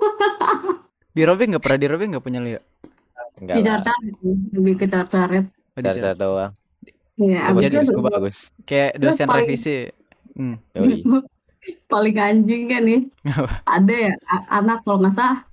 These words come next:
Speaker 1: eh, sebut nama kan nih.
Speaker 2: Mm-mm.
Speaker 1: <laughs> Pokoknya ada lah. Satu
Speaker 2: Iya.
Speaker 1: anak di kelas, eh, dia kan disuruh ulang. Terus abis itu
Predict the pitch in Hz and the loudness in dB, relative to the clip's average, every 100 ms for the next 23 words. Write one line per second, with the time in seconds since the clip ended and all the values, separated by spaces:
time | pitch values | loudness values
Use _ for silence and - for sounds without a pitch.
0 | _ _ _ - 180 190 208 202 214 233 | _ _ _ -4 2 2 2 2 2 2
1 | 214 175 185 - - - _ 120 - 107 | 2 2 0 -4 -20 -20 _ -14 -12 -12
2 | - _ _ _ - 269 - 427 - _ | -14 _ _ _ -4 -4 -4 -12 -12 _
3 | _ _ _ _ - 440 202 233 196 196 | _ _ _ _ -12 -6 0 2 2 2
4 | 233 220 214 - _ _ - 208 190 208 | 0 0 -2 -6 _ _ -4 -2 0 0
5 | 214 190 185 208 226 - _ _ _ _ | -2 0 0 0 -4 -12 _ _ _ _
6 | - 190 190 185 185 226 269 269 233 220 | -2 2 4 4 2 2 0 -2 0 4
7 | 196 196 196 190 190 190 190 185 190 196 | 4 4 2 2 2 2 2 2 2 2
8 | 180 190 - _ 247 214 196 190 214 | 0 -4 -8 _ -4 0 2 2 2